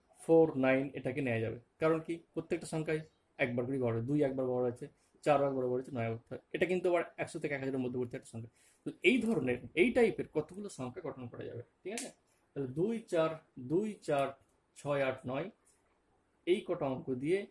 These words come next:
একশো থেকে এক হাজারের মধ্যে কতগুলি সংখ্যা গঠন করা যাবে, যেখানে condition হচ্ছে প্রত্যেকটা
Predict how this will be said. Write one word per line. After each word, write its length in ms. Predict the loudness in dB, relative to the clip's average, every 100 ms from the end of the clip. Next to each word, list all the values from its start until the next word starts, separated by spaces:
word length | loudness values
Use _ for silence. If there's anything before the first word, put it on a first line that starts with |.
| _ _ _ -2
একশো 360 | -2 -2 -8 -6
থেকে 180 | -8 -4 -6
এক 60 | -6
হাজারের 260 | -8 -6 -6
মধ্যে 240 | -4 0 0 -2 _ _ -2
কতগুলি 440 | -2 -2 -6 -6 -4
সংখ্যা 320 | -4 -4 -4 -6 -6 -6
গঠন 240 | -6 -8 -8
করা 140 | -6 -8 -6
যাবে, 160 | -6 -6 -8
যেখানে 260 | -6 -2 -2 -2 -10 _ _ -2
condition 460 | 0 0 -2 -6 -6 -12 _ _ _ _ -10
হচ্ছে 280 | -4 2 2 2 -10 _ _ _ _
প্রত্যেকটা 480 | -2 0 -2 -2